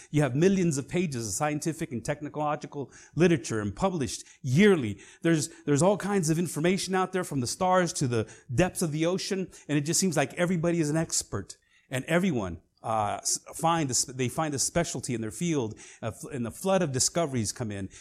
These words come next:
And so ours is a, an age of learning, of knowing. And the more that we know, we tend to think that, well, you know, we're getting a little bit more elevated. And so therefore, our, our ele-, elevated status should bring us to a point of understanding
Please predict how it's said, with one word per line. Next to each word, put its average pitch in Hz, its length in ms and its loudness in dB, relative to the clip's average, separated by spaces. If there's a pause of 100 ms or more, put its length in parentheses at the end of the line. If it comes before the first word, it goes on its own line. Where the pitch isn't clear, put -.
(100)
And 131 100 0
so 165 120 2
ours 208 380 4
is 156 160 2
a, 123 180 2 (340)
an 143 180 2
age 208 320 6
of 131 160 4
learning, 143 460 4
of 98 140 -4
knowing. 127 520 0 (440)
And 131 140 0
the 143 60 4
more 180 200 6
that 196 160 6
we 156 140 4
know, 147 500 4 (140)
we 156 100 2
tend 170 280 0
to 151 60 2
think 165 280 0
that, 135 120 -4
well, 147 360 -2
you 147 40 -2
know, 135 120 -2
we're 139 140 2
getting 160 260 0
a 143 60 0
little 165 200 0
bit 143 140 -2
more 160 300 0 (280)
elevated. 147 460 6
And 117 100 -6
so 147 140 0
therefore, 175 340 2
our, 147 120 4
our 151 120 4
ele-, 160 260 4
elevated 180 460 2
status 180 720 2
should 151 220 0
bring 190 180 4
us 196 140 0
to 175 100 -4
a 147 60 -2
point 170 340 -2
of 135 100 -2
understanding 139 680 -4